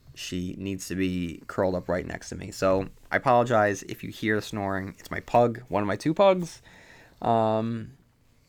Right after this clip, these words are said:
making her presence known. But anyway, um, going back to the, the experience, um,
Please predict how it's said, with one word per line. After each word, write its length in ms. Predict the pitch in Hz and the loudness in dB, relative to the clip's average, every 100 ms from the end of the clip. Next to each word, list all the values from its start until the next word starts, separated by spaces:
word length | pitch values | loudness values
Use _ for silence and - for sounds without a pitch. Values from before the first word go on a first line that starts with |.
| _ _ _ _ _ _ - | _ _ _ _ _ _ -12
making 340 | - 120 117 120 | 0 0 0 -2
her 100 | 113 | -2
presence 440 | - 104 101 - | 2 2 0 -6
known. 280 | 98 90 - - _ _ _ - - _ _ _ _ _ - | -8 -8 -12 -18 _ _ _ -20 -20 _ _ _ _ _ 2
But 100 | 139 | 6
anyway, 680 | 139 131 127 120 113 110 - - | 6 6 6 6 4 0 -6 -4
um, 580 | 113 113 107 107 110 - _ _ _ _ _ - - | -2 0 0 -2 -6 -14 _ _ _ _ _ -18 0
going 300 | 139 143 131 | 6 6 8
back 240 | 131 120 | 6 4
to 120 | - | 0
the, 240 | 127 113 - | 2 2 0
the 120 | 123 | -8
experience, 840 | 117 - 120 117 107 101 - - - | -6 0 2 4 0 -2 -8 -14 -10
um, 600 | - 107 101 98 95 113 | -4 -2 -2 -4 -6 -10